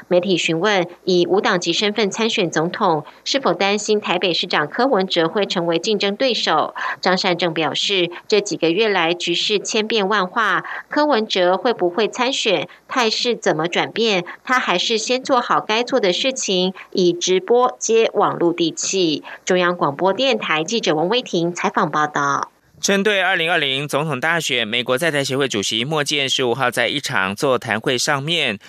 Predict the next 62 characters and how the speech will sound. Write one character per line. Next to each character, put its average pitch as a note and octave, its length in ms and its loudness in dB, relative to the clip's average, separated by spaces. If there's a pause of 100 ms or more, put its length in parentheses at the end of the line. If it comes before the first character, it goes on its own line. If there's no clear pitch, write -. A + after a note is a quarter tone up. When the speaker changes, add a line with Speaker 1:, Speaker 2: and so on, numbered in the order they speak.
(160)
Speaker 2:
回 E3 180 4
应 F#3+ 300 -2
鸿 D3 240 0
海 C#3 180 0
董 A#2 160 0
事 D3 140 -2
长 A2+ 260 0
郭 D3+ 180 0
台 B2+ 220 -2
铭 B2 160 -4
的 A#2+ 100 0
提 A2+ 200 -4
问 C#3 180 0
时 A2 180 -2
表 A2 240 0
示， D3 460 -2 (320)
美 D#3+ 220 4
国 D#3+ 260 2
不 D#3+ 160 -2
会 E3+ 180 0
干 D#3+ 180 0
涉 D3+ 220 0
台 A#2 200 -2
湾 C#3 120 2
的 C#3 120 -2
选 A#2+ 260 -2
举， G#2 440 -2 (200)
因 F#3 100 2
为 G#3+ 60 6
美 E3+ 180 2
国 B2+ 240 4
尊 E3 200 0
重 D#3+ 200 0
台 B2+ 200 0
湾 D3 180 0
的 C3+ 160 0
制 D3 220 0
度， E3+ 420 2 (220)
而 F3+ 160 2
且 F#3+ 180 2
也 D3 180 2
尊 D#3+ 220 0
重 D#3+ 240 2
台 C3 160 0
湾 D3 180 0
人 A#2+ 160 0
民 A#2 200 -2
的 A2+ 240 2
意 - 200 -4
志， B2+ 480 -2 (200)
所 D3 200 2
以 D#3+ 380 0
无 A#2+ 140 0
论 D3+ 180 0
是 C#3 320 0
二 F3+ 160 0
零 C3+ 160 -2
二 - 140 2
零 B2 360 -2
谁 A#2 240 -2
当 E3+ 240 0
选， A2 400 -2